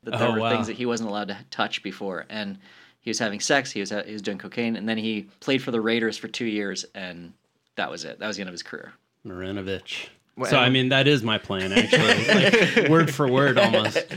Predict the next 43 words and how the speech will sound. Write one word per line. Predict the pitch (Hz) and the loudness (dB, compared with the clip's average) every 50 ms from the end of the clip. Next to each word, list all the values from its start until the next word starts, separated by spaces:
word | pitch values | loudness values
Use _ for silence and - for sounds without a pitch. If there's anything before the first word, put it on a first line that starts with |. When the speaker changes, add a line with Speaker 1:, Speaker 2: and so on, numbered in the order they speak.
| - - - - - - - - | -12 -12 -16 -16 -18 -12 -4 0
Speaker 3:
And | - 135 131 | 2 2 4
when | 135 131 | 4 4
you | 123 | 6
ask | 120 127 131 131 - | 4 4 2 2 2
about | 110 113 101 | 2 2 2
exposure | - - - 107 110 104 101 | 2 0 0 0 0 0 0
to | 98 | -2
stuff, | 90 - - 90 85 | -2 -2 -2 -4 -4
do | - 92 | -2 -4
you | 92 | -2
mean, | 92 90 90 | 0 0 0
like, | 90 87 87 85 - - - | 0 -2 -2 -4 -4 -4 -4
stuff | - - - 98 90 87 - - | -4 -2 0 0 0 0 -2 -4
in | - 92 90 87 87 | -4 -2 -2 -2 -2
this | 87 87 85 - | -2 -2 -2 -2
region, | - 90 107 117 120 120 139 139 135 135 131 123 - | -4 -4 -2 -2 -2 -2 -2 -2 -2 -2 -2 -2 -2
or | 95 95 | 0 0
do | 95 | 0
you | 95 95 | 0 0
mean, | 98 92 92 | 0 0 0
like, | 92 90 92 90 - | 0 0 -2 -2 -2
just | - 101 92 - - | -4 -4 -2 -2 -2
stuff | - - 101 95 - - | 0 0 0 -2 -2 -2
in | 98 92 | -4 -4
the | 95 | -2
wider | 95 92 92 95 92 92 95 87 87 | 0 0 2 2 2 0 -2 -6 -6
world, | 90 95 98 107 110 110 110 110 107 107 104 135 | -6 -6 -6 -4 -4 -4 -4 -4 -4 -4 -2 -2
Speaker 1:
I | |
guess | 151 220 233 - | 0 0 0 -2
Speaker 3:
or | 90 85 | -2 0
Speaker 1:
both. | - 127 147 147 170 - - | 2 4 4 4 2 0 -2
Uh, | - 139 | 2 2
yeah, | 135 | 4
Speaker 3:
Yeah. | 139 143 156 156 135 127 | 4 6 6 6 6 6
Speaker 1:
I | 113 135 | 4 2
mean, | 147 151 156 156 - | 0 -2 -2 -4 -4
it's | 156 151 - | -4 -4 0
hard | - 180 196 208 190 | 4 4 6 6 6
in | 185 160 | 6 6
L | 147 139 123 123 | 4 6 6 6
A, | 120 113 107 101 95 | 6 6 6 4 4
I | 101 | 2
think. | 98 - 104 90 98 - - | 0 -2 -4 -4 -4 -8 -14